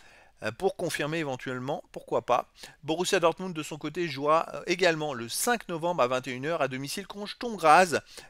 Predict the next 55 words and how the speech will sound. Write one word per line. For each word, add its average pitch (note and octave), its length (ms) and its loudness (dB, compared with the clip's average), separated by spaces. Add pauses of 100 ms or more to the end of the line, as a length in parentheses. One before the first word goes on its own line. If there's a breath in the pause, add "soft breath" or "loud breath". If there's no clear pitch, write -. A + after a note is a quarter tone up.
(120)
Alors A#2 260 0
ils B2+ 100 -6
vont C#3+ 120 -6
essayer D3+ 240 -2
de - 40 -12
se - 100 -6
rattraper D3+ 360 -2
un E3+ 120 0
petit D3 120 -12
peu F3 160 -6
de D#3+ 60 -10
cette, C3+ 260 -2 (460 loud breath)
cette D3 260 0
défaite, D#3 320 4
de D3+ 80 -8
ce D3 140 -6
camouflet. C#3+ 500 0
C'est - 140 -8
vrai D3 120 -2
que C3 120 -8
le A#2 40 -8
Borussia B2 300 -10
Dortmund C3+ 400 -10
alterne D3+ 400 -6
le, A2 220 -4 (300 loud breath)
le B2 100 -4
bon D#3 200 -4
et D3 40 0
le C#3 80 -4
moins C3+ 180 0
bon E3 180 -6
parce C3 140 -8
qu'ils - 160 -10
avaient G#2 120 -4
gagné A2+ 180 -8
sept - 320 -6
un D3 80 0
à C3+ 80 -2
domicile B2 360 -8
contre B2+ 220 -10
le B2 80 -6
Celtic A#2+ 320 -6
Glasgow. A#2+ 320 -2
Là D3 80 -6
ils A#2 60 -8
perdent - 160 -10
cinq C3 260 -4
deux C#3 180 -6 (540 loud breath)
en A#2 60 -8
menant C3 280 -4
deux C3 140 -6
zéro C3 180 -2
à A#2+ 40 4
la B2 80 2
mi-temps. F#3 320 -2